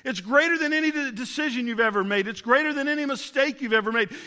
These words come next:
It's greater than any circumstances you find right now yourself in, that a yes to Jesus is greater than all those things.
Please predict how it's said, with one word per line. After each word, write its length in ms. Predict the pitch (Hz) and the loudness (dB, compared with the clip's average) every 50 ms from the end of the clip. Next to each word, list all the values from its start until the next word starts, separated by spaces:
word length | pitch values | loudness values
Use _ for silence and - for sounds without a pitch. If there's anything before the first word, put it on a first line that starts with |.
| 349 262 269 | -8 -4 -2
It's 160 | 269 180 - | -2 -2 -4
greater 400 | - 254 277 302 339 359 370 370 | 0 2 4 4 6 4 4 2
than 160 | 359 330 311 | 2 0 0
any 200 | 330 330 339 302 | 0 0 0 0
circumstances 960 | - - - 339 339 349 - - 311 247 - - 285 277 254 247 262 262 196 208 | -2 -2 0 2 2 2 2 0 -4 -6 -4 -4 -4 -4 -4 -4 -4 -4 -2 -2
you 100 | 247 214 | -2 -4
find 580 | 254 - 302 285 311 311 311 320 302 294 285 | -4 -6 -2 -2 0 0 -2 -4 -6 -8 -6
right 320 | 277 262 240 240 240 254 247 | -4 -4 -4 -4 -6 -8 -8
now 440 | 233 240 226 240 220 170 143 127 - _ _ _ _ _ _ _ _ _ _ _ _ _ - | -6 -6 -4 -4 -4 -6 -8 -12 -16 _ _ _ _ _ _ _ _ _ _ _ _ _ -8
yourself 480 | 214 208 - - - 262 240 226 180 214 | -8 -8 -6 -4 -2 -2 -2 -2 -4 -6
in, 140 | 190 180 190 | -6 -4 -2
that 140 | 202 208 | -2 -2
a 40 | 208 | -2
yes 360 | 208 202 214 226 233 214 - | -2 -2 -2 -2 -2 -4 -8
to 100 | 233 254 | -10 -12
Jesus 600 | 185 131 143 170 170 156 127 165 170 - - - - _ _ _ _ _ _ _ _ _ _ _ _ _ _ _ _ _ _ _ | -10 -8 -6 -6 -6 -6 -6 -8 -10 -12 -14 -20 -20 _ _ _ _ _ _ _ _ _ _ _ _ _ _ _ _ _ _ _
is 160 | - 160 - - | -8 -8 -8 -6
greater 300 | - 160 156 151 147 143 | -4 -2 -2 -2 -4 -4
than 140 | 143 139 | -6 -6
all 180 | 127 123 127 123 | -6 -8 -8 -10
those 260 | 117 127 127 123 - | -10 -12 -14 -16 -16
things. 500 | - 160 170 170 147 110 113 110 - - | -16 -14 -14 -14 -14 -16 -18 -20 -20 -20